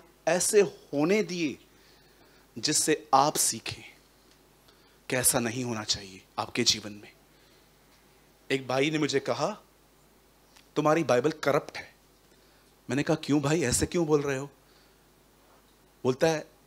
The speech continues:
"लूत ने क्या किया था, क्या किया था? वो अपनी बेटियों के साथ उसने गलत किया।"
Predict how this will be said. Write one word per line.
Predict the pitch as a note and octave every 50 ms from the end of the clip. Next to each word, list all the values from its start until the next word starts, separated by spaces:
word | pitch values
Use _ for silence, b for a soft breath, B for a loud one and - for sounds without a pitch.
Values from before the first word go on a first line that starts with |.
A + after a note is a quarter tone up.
| _ _ B2+
"लूत | C3+ D3+ D#3 D#3
ने | E3 D#3+
क्या | - D3 D3
किया | - - D#3+ B2 G2
था, | - - - - - _ _ _ _ _ _ _ _ _ _ _ _ _ _ _ _ _ _ _ _ - - - - _ - -
क्या | F#3 F#3+
किया | G3 - D3 B2 G2+
था? | F#2+ - G2+ G2+ - _ _ - - - - - - - _ _ _ _ _ _ _ _ -
वो | C#3 C#3
अपनी | - D#3 D3+
बेटियों | C3 C3+ C#3 C3 D3+ D#3 D3+
के | - D3+
साथ | C#3 - C#3
उसने | C3+ C3+ - - -
गलत | G#2+ A#2+ A2 A2+ - -
किया।" | - - G2 F2+